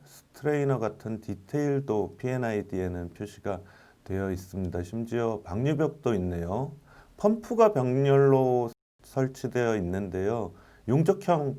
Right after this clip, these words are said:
펌프로 보입니다. 펌프가 작동을 하고 있는데 만약에 이 밸브가 잠겨 있다면 약한 부분에서 터지겠죠. 이때 안전 밸브가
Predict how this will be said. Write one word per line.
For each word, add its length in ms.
펌프로 420
보입니다. 680
펌프가 1000
작동을 640
하고 260
있는데 760
만약에 760
이 180
밸브가 800
잠겨 340
있다면 640
약한 340
부분에서 760
터지겠죠. 1120
이때 540
안전 400
밸브가 520